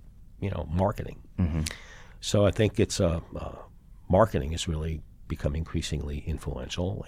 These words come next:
Speaker 1: and, I mean, I can't blame these people for doing that. I mean, I would do the same thing if I were them. Um,
Speaker 2: Would you?
Speaker 1: Oh, it's so hard to know, but, um,
Speaker 2: If you were a junior person coming up in leukemia now, how would you, or what would be your,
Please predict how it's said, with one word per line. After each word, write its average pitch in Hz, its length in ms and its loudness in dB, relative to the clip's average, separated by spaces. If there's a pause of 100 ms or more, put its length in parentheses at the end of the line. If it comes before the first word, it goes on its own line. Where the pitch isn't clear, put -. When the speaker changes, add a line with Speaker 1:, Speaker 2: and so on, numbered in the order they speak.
Speaker 1:
and, 71 380 -8 (540)
I - 20 4
mean, 123 380 6 (600)
I 98 220 0
can't 98 340 4
blame 104 260 6
these 87 180 4
people 82 320 0
for 82 120 0
doing 101 340 2
that. - 300 -8
I - 40 -10
mean, 71 180 -6
I 69 80 -4
would 90 160 0
do 90 120 0
the 92 100 -2
same 87 240 0
thing 90 240 -2
if - 120 -8
I 69 160 -6
were - 60 -8
them. - 300 -8 (160)
Um, 71 480 -2
Speaker 2:
Would 143 280 6
you? 71 180 0 (1160)
Speaker 1:
Oh, 131 260 12
it's 92 120 2
so 104 140 8
hard 90 260 6
to 71 120 4
know, - 460 0
but, 82 340 0
um, 78 540 0
Speaker 2:
If 165 120 4
you 240 120 8
were 233 80 10
a 175 40 6
junior 135 280 6
person 113 320 4
coming 107 240 4
up - 100 2
in 95 80 6
leukemia 95 420 4
now, 104 260 6
how 123 160 4
would 117 180 6
you, 104 320 6 (160)
or 151 100 8
what 160 160 6
would 151 120 4
be 143 180 6
your, 139 280 8